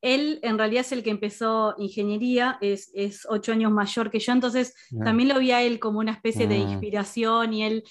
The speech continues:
Speaker 1: él también, eh, en esa época, bueno, cuando no había tanta masividad en la internet, eh,
Speaker 2: Claro.
Speaker 1: hacía C Ds y ve-, vendía sus
Speaker 2: Mm, mirá.
Speaker 1: C Ds y, y se, y, bueno, y se metió todo en ese mundo, entonces a mí también me generaba curiosidad, ¿no?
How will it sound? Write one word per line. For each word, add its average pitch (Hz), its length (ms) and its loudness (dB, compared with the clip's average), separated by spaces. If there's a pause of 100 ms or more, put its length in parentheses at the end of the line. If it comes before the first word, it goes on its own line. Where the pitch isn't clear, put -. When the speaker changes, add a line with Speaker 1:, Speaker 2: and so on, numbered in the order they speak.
(140)
Speaker 1:
él 233 140 -4
también, 240 460 0
eh, 208 180 -2
en 202 120 -2
esa 214 200 -2
época, 214 440 0
bueno, 208 360 0
cuando 190 260 -4
no 196 120 -2
había 208 500 2 (260)
tanta 214 360 -2
masividad 202 560 0
en 214 80 0
la 208 80 0
internet, 202 520 -2 (280)
eh, 190 320 -2
Speaker 2:
Claro. - 160 -6
Speaker 1:
hacía 196 640 2
C - 200 0
Ds 240 480 2
y 196 160 -2
ve-, 185 300 -4
vendía 220 280 0
sus 214 220 -4
Speaker 2:
Mm, 113 160 2
mirá. 113 320 4
Speaker 1:
C 113 40 2
Ds 104 120 -4
y, - 80 -12 (480)
y - 40 0
se, 190 180 2
y, 202 340 2
bueno, 208 380 2
y 196 140 2
se 208 140 -2
metió 208 300 2
todo 226 140 0
en 226 60 0
ese 214 280 0
mundo, 240 280 4
entonces 220 420 -2
a 208 80 -4
mí 214 200 -4
también 208 280 -4
me 220 100 0
generaba 202 340 -4
curiosidad, 190 400 -6
¿no? 190 200 -6